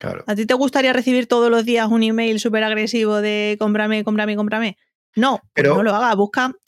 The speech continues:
Speaker 2: busca otra, no sé, es mi,
Speaker 1: Ujú.
Speaker 2: mi, mi opinión, ¿eh?
Speaker 1: Pero, pero estamos asociando que el email diario es siempre agresivo. Em, es decir, estamos asociando
Speaker 2: Porque los que yo
Speaker 1: o
Speaker 2: conozco
Speaker 1: estamos
Speaker 2: son así.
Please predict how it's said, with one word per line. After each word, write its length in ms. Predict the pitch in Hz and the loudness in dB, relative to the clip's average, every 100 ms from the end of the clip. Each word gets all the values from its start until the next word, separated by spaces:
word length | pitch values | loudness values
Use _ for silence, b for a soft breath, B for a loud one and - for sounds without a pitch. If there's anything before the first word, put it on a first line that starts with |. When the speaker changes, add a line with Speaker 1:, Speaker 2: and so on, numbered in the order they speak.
| - _ - | -20 _ -6
Speaker 2:
busca 300 | 233 269 254 | -2 0 0
otra, 580 | 247 247 233 220 214 | 0 0 0 0 -2
no 140 | 214 233 | -2 -4
sé, 240 | - 202 _ _ _ 196 | -4 -10 _ _ _ -6
es 140 | 202 | 0
mi, 260 | 214 214 - | 2 2 0
Speaker 1:
Ujú. 80 | 214 | 0
Speaker 2:
mi, 300 | 208 208 202 202 196 | -2 0 -2 -4 -2
mi 240 | 208 202 | 0 2
opinión, 480 | 202 208 196 180 160 | 2 0 -2 -2 -6
¿eh? 160 | 208 320 _ _ _ _ _ _ - | -10 -10 _ _ _ _ _ _ -2
Speaker 1:
Pero, 200 | 135 - | 0 2
pero 140 | 131 | 0
estamos 320 | 127 143 175 | 2 2 2
asociando 680 | 196 170 160 160 175 208 214 | 2 2 2 2 4 2 2
que 100 | - | 0
el 60 | 139 | 2
email 220 | 135 156 | 2 4
diario 500 | 170 160 185 185 - - | 4 4 4 2 -4 -8
es 160 | 151 147 | -6 -2
siempre 300 | - 151 160 | 0 2 2
agresivo. 800 | 139 127 127 156 165 123 - - _ _ _ _ _ | 2 0 0 0 2 0 -6 -18 _ _ _ _ _
Em, 480 | 127 123 117 113 113 | 0 2 2 -2 -4
es 140 | - | -4
decir, 220 | 151 156 139 | 0 2 0
estamos 260 | 160 190 | 0 0
asociando 560 | 196 175 180 180 180 226 | 2 2 2 2 2 2
Speaker 2:
Porque 260 | 240 226 233 | 0 2 0
los 100 | 226 | 2
que 140 | 240 | 2
yo 80 | 233 | 4
Speaker 1:
o 20 | |
Speaker 2:
conozco 280 | 254 254 - | 2 2 2
Speaker 1:
estamos 180 | 311 262 | 2 2
Speaker 2:
son 0 | |
así. 140 | 226 | 2